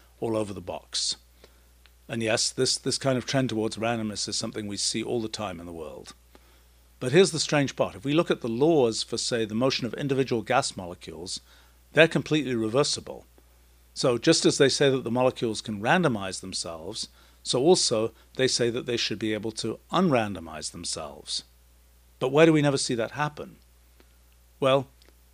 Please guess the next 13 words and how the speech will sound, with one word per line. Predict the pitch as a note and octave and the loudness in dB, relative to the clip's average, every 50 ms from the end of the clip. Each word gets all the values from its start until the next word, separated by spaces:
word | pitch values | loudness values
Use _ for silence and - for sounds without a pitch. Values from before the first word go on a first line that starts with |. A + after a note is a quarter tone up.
| _ _ _ _ _ - | _ _ _ _ _ -14
it's | - - | -2 4
always | E3 F#3 G#3 G#3 D#3 | 8 10 10 10 8
been | C3+ D#3 D3 | 8 4 6
a | C3 | 6
bit | C#3+ D3 - | 6 4 4
mysterious, | D3 - - - A#2 A2 G2 G2 G#2 G#2+ - | 2 -4 -4 -2 -4 -4 -2 -4 -6 -6 -6
but | - - A#2+ | -4 -4 -4
I | A#2 | -2
think | - - G3+ G3+ | -2 -2 0 4
there's | E3+ D#3 C3+ | 4 2 2
a | C3+ | 2
clear | - - - E3+ E3+ D#3 C#3 | -4 -2 2 4 6 6 6
answer, | C3 A#2+ A#2+ A#2 - - - D#2+ D#2+ G2 A2 | 4 2 0 -2 -4 -6 -6 -6 -8 -10 -10